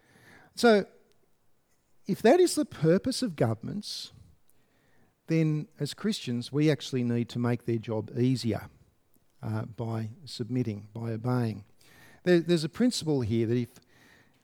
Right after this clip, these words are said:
if someone or an organisation has responsibility, then they need to have authority to exercise that responsibility, and it makes it a whole lot easier if those who they are responsible for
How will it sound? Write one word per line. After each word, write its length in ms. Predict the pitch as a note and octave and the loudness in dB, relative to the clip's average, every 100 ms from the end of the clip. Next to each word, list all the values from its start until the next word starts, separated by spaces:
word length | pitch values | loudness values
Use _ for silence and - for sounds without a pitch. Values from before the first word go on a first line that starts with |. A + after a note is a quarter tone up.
| _ | _
if 260 | F#3+ C#3+ - | -2 -2 -4
someone 440 | - G3+ A3+ B3 A#3 | -4 2 6 6 6
or 140 | C3 | 4
an 80 | A#2+ | 2
organisation 960 | D#3+ D#3+ C#3 B2+ C#3 C3+ C#3+ - B2+ B2 | 0 2 2 2 4 2 2 -2 -2 -2
has 640 | G#2+ B2+ B2 A#2 - - _ | 0 2 2 2 -6 -16 _
responsibility, 1500 | A#2+ A#2+ - - C3+ B2+ - G#2 G#2+ F3+ A3 G3 - G#2 D#3 D3+ _ _ _ _ _ _ _ _ _ C4 | -8 -8 -8 -6 -6 -6 -8 -8 -2 2 4 4 0 -6 -6 -8 _ _ _ _ _ _ _ _ _ -6
then 520 | C#3 C#3 C3 B2+ B2 | 2 2 4 0 -2
they 160 | B2+ B2+ | 0 2
need 220 | C#3+ E3 | 2 0
to 100 | C3 | 0
have 180 | B2 G#2 - _ _ - | 0 0 -10 _ _ -12
authority 640 | - F#3+ A3 D3 B2 A2+ | -2 2 4 2 0 -6
to 180 | - F3+ | -2 -2
exercise 540 | - D3+ C3 A2 G#2 | -2 -6 -2 -2 -2
that 160 | A2+ - | -6 -8
responsibility, 840 | - - G#2 - A2+ G#2 C3+ F3+ - _ _ _ _ _ _ - | -12 -10 -12 -10 -8 -4 -4 -6 -14 _ _ _ _ _ _ -6
and 140 | B2+ | -4
it 80 | B2+ | 0
makes 300 | C3+ C#3 - | 2 0 -2
it 80 | A#2+ | -6
a 40 | |
whole 300 | A#2 - E3+ | -4 2 2
lot 160 | D#3 A#2+ | 4 2
easier 540 | B2+ B2+ A2+ A2+ A#2 - _ _ - | 2 0 -2 -4 -6 -10 _ _ -12
if 140 | A#2+ | -4
those 400 | C3 C3 C3+ - | 2 4 2 -2
who 140 | B2+ A#2+ | -4 0
they 220 | A#2+ A#2 | 2 2
are 160 | A#2 | 0
responsible 680 | A2+ A2+ - B2 A#2 A2+ A2+ | -2 -6 -6 -6 -6 -6 -8
for 640 | G#2+ - B3+ B2 A2+ C#3 | -8 -2 2 2 0 -6